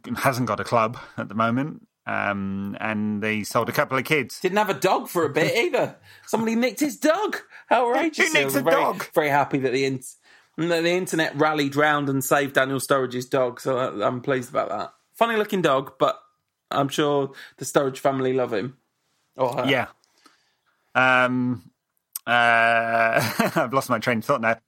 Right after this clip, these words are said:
Speaker 1: Spurs,
Speaker 2: Sorry.
Speaker 1: Ndombele,
Speaker 2: <laughs>
Speaker 1: excellent purchase, and looks like they're trying to either do a deal for Bruno Fernandes, but that could just be the agent talking that up, or Lo Celso, um, from Betis, who, who is an excellent player when I've seen him. He looks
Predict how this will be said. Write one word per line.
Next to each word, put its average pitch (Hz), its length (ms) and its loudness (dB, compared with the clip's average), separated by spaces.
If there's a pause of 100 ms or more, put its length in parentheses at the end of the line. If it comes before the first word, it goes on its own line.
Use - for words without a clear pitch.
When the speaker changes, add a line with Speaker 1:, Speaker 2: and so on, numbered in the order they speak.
Speaker 1:
Spurs, 190 460 0
Speaker 2:
Sorry. 143 240 2
Speaker 1:
Ndombele, 165 680 2
Speaker 2:
<laughs> - 40 -6
Speaker 1:
excellent 131 420 0
purchase, 117 440 0
and 131 100 0
looks 151 180 -2
like 127 160 4
they're 113 100 -2
trying 143 280 2
to 123 60 0
either 117 380 0 (280)
do 117 180 0
a - 20 0
deal 110 360 -2
for 107 200 -2
Bruno 98 300 -6
Fernandes, 98 580 -6
but 98 80 -6
that 95 180 -8
could 95 120 -14
just - 220 -10
be 101 120 -8
the 92 340 -6
agent 98 420 -10
talking 95 260 -8
that 90 280 -6 (140)
up, 104 260 -2
or 107 120 -4
Lo 120 140 2
Celso, 117 720 -2 (540)
um, 107 680 2
from 107 420 0
Betis, - 400 -6
who, 135 80 -2 (120)
who 156 260 0
is 202 160 -2
an 151 100 0
excellent 120 320 -2
player 107 160 0
when 110 100 -2
I've 117 140 2
seen 101 220 -6
him. 98 160 -8
He 113 80 -4
looks 113 320 -6